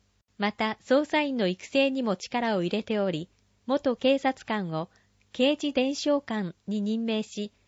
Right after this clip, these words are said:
捜査技術や知識を現役の刑事に伝える機会を設けたり、ベテランの刑事と若い刑事を組ませて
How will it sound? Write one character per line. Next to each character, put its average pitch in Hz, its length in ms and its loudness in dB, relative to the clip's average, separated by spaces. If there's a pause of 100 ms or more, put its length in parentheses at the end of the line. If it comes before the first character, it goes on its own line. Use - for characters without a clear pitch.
(240)
捜 277 280 4
査 269 180 0
技 269 160 0
術 240 300 -4
や 180 120 2
知 - 200 -6
識 - 360 -2
を 180 160 4
現 262 280 0
役 277 240 -2
の 262 100 2
刑 285 240 4
事 254 140 -2
に 214 120 2
伝 247 280 -2
え 240 60 2
る 240 100 2
機 - 160 -12
会 269 260 2
を 196 60 4
設 226 200 0
け 202 140 -2
た 175 160 0
り、 160 180 -6 (380)
ベ 196 140 0
テ 285 100 2
ラ 302 140 2
ン 302 80 -2
の 294 100 2
刑 294 260 2
事 226 140 -10
と 190 220 2
若 196 280 0
い 294 100 -2
刑 254 220 2
事 220 180 -2
を 196 60 -2
組 202 160 -6
ま 233 120 0
せ 214 160 -4
て 170 240 -2